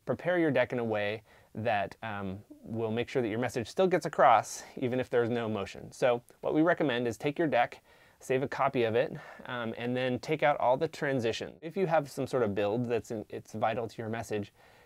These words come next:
consider breaking that build into separate slides. So have the first slide with the first item, and the second slide have both items, and then the third slide has all three of 'em.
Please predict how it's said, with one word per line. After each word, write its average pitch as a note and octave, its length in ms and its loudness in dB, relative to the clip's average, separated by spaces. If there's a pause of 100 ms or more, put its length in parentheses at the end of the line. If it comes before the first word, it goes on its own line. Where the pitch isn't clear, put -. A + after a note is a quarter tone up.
consider E3+ 400 2
breaking C#3 560 2
that C3 200 2
build B2 220 2
into A#2+ 200 -4
separate A#2+ 360 -2
slides. B2 440 2
So A2 180 -4
have G#2 180 -8
the G2 80 -10
first A2 240 -4
slide G#2+ 380 0 (440)
with G2+ 180 -6
the F#2+ 60 -8
first G#2 280 -2
item, G#2 300 4
and G#2+ 100 -4
the G#2 40 -8
second G#2 220 -2
slide G#2+ 260 -2
have G2 280 -8
both A2+ 240 0
items, G2+ 460 -2
and G2+ 100 -8
then G2+ 200 -8 (440)
the G#2+ 100 -12
third A2 260 0
slide G#2+ 440 0
has A2+ 180 -2
all A#2 140 4
three C3 260 4
of A#2+ 140 6
'em. G#2 160 -10